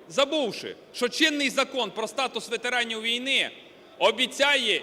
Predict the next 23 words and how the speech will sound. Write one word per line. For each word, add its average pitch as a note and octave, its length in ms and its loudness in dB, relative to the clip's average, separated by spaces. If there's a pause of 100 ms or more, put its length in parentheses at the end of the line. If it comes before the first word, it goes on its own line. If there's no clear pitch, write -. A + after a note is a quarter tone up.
і F#3 80 -8
зобов'язує A#3+ 680 0
президента A3+ 720 -2
дати A#3 280 0
таку A#3+ 260 -6
допомогу B3 460 -2
до A3+ 160 -2
восьми A#3+ 380 -2
тисяч A#3+ 380 -6
гривень. G#3 400 -2 (520)
Пане A#3+ 260 4
президенте, A3 840 0 (280)
де C4 160 6
п'ять B3+ 480 2
тисяч B3 360 -4
гривень A3+ 440 0 (260)
кожного G#3+ 680 2
ветерана A3+ 460 0
війни? A3 400 -2 (1400)
Опозиція C4 1000 4 (180)
внесла A3 800 2
свій C4 380 2
пакет A3 520 2